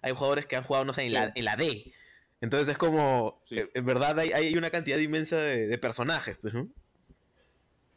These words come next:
Speaker 2: Sí, sí, eh, obvio, bueno, eso lo, lo digo a Juan, obviamente, pero vos tenés jugadores que, eh, tenés, eh, por algún, por algún motivo destacaron, no sé, yo siempre me acuerdo de Darío, eh, algo muy emblemático de la baldosa, Darío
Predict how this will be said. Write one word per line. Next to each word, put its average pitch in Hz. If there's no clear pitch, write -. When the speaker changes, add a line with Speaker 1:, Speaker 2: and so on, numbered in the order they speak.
Speaker 2:
Sí, 156
sí, 156
eh, 131
obvio, 139
bueno, 139
eso 151
lo, 139
lo 139
digo 156
a 143
Juan, 170
obviamente, 165
pero 139
vos 202
tenés 190
jugadores 196
que, 180
eh, -
tenés, 151
eh, 127
por 151
algún, 214
por 160
algún 233
motivo 240
destacaron, 160
no 143
sé, 147
yo 160
siempre 175
me 160
acuerdo 170
de 139
Darío, 147
eh, 156
algo 165
muy 170
emblemático 160
de 151
la 143
baldosa, 147
Darío 151